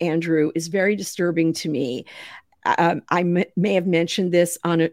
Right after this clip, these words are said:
one of the shows before, but I lived in Berlin for several years a while back. And in Berlin, you can never forget, um, what happened in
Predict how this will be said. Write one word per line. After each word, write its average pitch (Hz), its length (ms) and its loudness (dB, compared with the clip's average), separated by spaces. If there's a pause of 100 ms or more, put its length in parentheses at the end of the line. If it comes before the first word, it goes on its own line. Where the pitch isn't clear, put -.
one 165 220 0
of 165 120 -2
the 160 80 0
shows 160 360 2
before, 202 500 0
but 175 200 0
I 175 100 4
lived 190 320 2
in 208 140 2
Berlin 170 540 2
for 170 120 -4
several 156 400 0
years 147 420 -2
a 165 60 0
while 143 340 0
back. 151 420 -2 (580)
And 185 460 4
in 240 180 6
Berlin, 196 500 2
you 170 140 0
can 165 340 0
never 175 460 4
forget, 147 600 -2 (720)
um, 185 320 -2 (100)
what 180 340 0
happened 160 720 -4 (360)
in 170 440 2